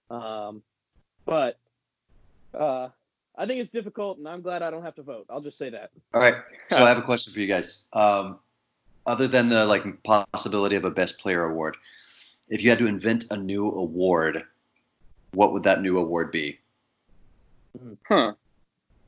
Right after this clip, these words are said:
Speaker 3: That is, I feel like
Speaker 2: Like,
Speaker 3: it
Speaker 2: we
Speaker 3: would
Speaker 2: could
Speaker 3: have
Speaker 2: go back
Speaker 3: to
Speaker 2: to high
Speaker 3: be
Speaker 2: school and be like, "Most likely to succeed," but I think that's basically rookie of the year. So
Speaker 1: <laughs> Yeah.
Speaker 3: I think it would be like a, it would have, I think I like the awards that are voted on by the players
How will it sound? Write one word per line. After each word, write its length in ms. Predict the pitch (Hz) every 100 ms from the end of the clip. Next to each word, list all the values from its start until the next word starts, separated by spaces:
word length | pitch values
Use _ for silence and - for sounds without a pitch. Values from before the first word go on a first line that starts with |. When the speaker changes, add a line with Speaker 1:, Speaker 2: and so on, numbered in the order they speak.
| _ -
Speaker 3:
That 180 | 123 143
is, 400 | 147 151 - - _ _ _ _
I 100 | 143
feel 240 | - 185 214
like 120 | 262
Speaker 2:
Like, 80 | 180
Speaker 3:
it 40 |
Speaker 2:
we 40 | 196
Speaker 3:
would 40 |
Speaker 2:
could 60 | 208
Speaker 3:
have 80 | 165
Speaker 2:
go 60 | 196
back 80 | 170
Speaker 3:
to 60 |
Speaker 2:
to 20 |
high 100 | 143
Speaker 3:
be 40 | 131
Speaker 2:
school 260 | - 160 147
and 60 |
be 60 | 135
like, 160 | 113
"Most 280 | 110 113 117
likely 260 | 120 113 117
to 80 | 104
succeed," 560 | 110 - - 123 123
but 100 | 120
I 60 | 104
think 160 | 131
that's 160 | 135 135
basically 440 | - 110 113 107
rookie 300 | 85 90 95
of 80 | 87
the 80 | 80
year. 280 | 78 76 73
So 460 | - 78 76 - -
Speaker 1:
<laughs> 640 | _ _ _ _ _ -
Yeah. 140 | 143
Speaker 3:
I 100 | 127
think 180 | 117 208
it 120 | 208
would 160 | 202 190
be 140 | 190
like 260 | 190 185 185
a, 480 | 165 151 139 131 113 _ _
it 60 | -
would 100 | 170
have, 160 | 190 196
I 80 | 190
think 240 | 269 269 -
I 80 | 165
like 200 | 214 233
the 120 | 254
awards 360 | 190 143 156 160
that 120 | 160
are 120 | 147
voted 320 | 110 123 135
on 120 | 135 131
by 80 |
the 120 | 123 113 _ _
players 480 | 117 117 135 160